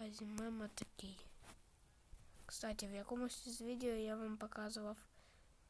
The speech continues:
за те, що у нього синій. А в-, во. Вот это пасхалочка. Ось.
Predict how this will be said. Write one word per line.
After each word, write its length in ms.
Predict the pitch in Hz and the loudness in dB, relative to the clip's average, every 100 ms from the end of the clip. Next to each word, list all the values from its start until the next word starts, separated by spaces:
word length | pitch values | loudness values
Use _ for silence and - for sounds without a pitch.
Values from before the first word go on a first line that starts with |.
| - - - - - - - | -20 -18 -18 -18 -16 -12 -6
за 200 | 220 214 | -2 0
те, 240 | 220 226 | 2 4
що 180 | 226 240 | 6 6
у 40 | 220 | 4
нього 340 | 214 214 220 | 4 4 6
синій. 540 | - - 220 185 190 - - - - - - - - - - - - - - - - - - - | 8 8 6 2 -2 -8 -16 -18 -16 -14 -14 -14 -14 -16 -16 -12 -8 -6 -6 -8 -8 -8 -8 -2
А 300 | - 226 226 | 6 10 10
в-, 180 | 226 220 - - | 10 6 -2 2
во. 540 | 226 220 233 233 190 190 - - - - - - - - - - - - - - - - - - | 4 8 12 12 10 2 -6 -10 -12 -14 -14 -16 -18 -14 -10 -10 -12 -20 -20 -20 -18 -18 -16 -6
Вот 220 | 226 214 240 | -2 2 2
это 220 | 254 262 | 4 4
пасхалочка. 1000 | 262 254 - - 202 208 226 - - 285 - - - - - - - - - - - - - - - - - - - - - - - - - - - - - - - - - - - - - - - - | 4 4 2 2 2 2 0 -2 -2 -2 -4 -10 -8 -6 -6 -10 -6 -6 -6 -14 -4 4 4 4 -6 -8 -12 -12 -12 -14 -14 -16 -16 -14 -14 -14 -14 -16 -14 -14 -14 -12 -6 -6 -6 -10 -12 -12 -14 0
Ось. 360 | 220 202 - | 2 4 2